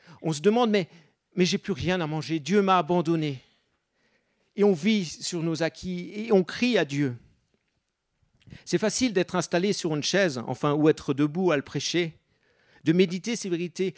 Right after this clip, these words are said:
que Dieu agit pour nous et que le diable est un menteur. Mais je crois qu'une des premières clés qu'il faut faire pour résister,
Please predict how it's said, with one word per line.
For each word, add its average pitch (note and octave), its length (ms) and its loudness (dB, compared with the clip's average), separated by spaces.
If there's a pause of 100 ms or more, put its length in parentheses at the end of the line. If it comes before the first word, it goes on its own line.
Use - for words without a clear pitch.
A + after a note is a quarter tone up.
(160)
que G3 100 2
Dieu F#3 200 2
agit F3 300 0
pour D3+ 200 -8
nous C#3+ 200 -4
et - 20 -10
que C#3+ 140 -8
le - 20 -4
diable B2+ 240 -4
est B2 140 -8
un A#2 40 -6
menteur. A2+ 600 -12 (840)
Mais C3 60 -6
je - 80 -10
crois D#3 140 -6
qu'une D3+ 160 -6
des C3+ 80 0
premières D3 560 -6
clés B2 420 -8 (560)
qu'il B2 140 -10
faut B2+ 120 -4
faire - 520 -12 (320)
pour A2+ 180 -12
résister, G#2+ 640 -12